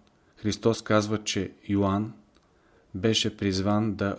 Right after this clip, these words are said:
охарактеризира на хората в най-чиста и благородна форма това, което беше учението на пророците,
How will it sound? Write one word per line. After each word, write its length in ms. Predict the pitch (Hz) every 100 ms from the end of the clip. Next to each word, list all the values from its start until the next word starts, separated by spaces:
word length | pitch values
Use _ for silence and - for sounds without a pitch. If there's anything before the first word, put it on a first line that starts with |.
| -
охарактеризира 960 | 101 104 98 - 104 95 92 110 117
на 120 | 107
хората 520 | 98 113 107 107 - 98
в 120 | -
най-чиста 800 | 110 113 - 120 110 - 107 95 -
и 60 |
благородна 720 | 87 95 95 92 95 101 98 92
форма 460 | - 104 98 95
това, 360 | - 90 92 98 _ _ _ _ _ _ _ _ _ _ _
което 380 | - 113 110 101
беше 320 | 98 107 -
учението 680 | 98 95 110 107 107 104 98
на 160 | 92
пророците, 760 | - 92 98 101 - 90 85 82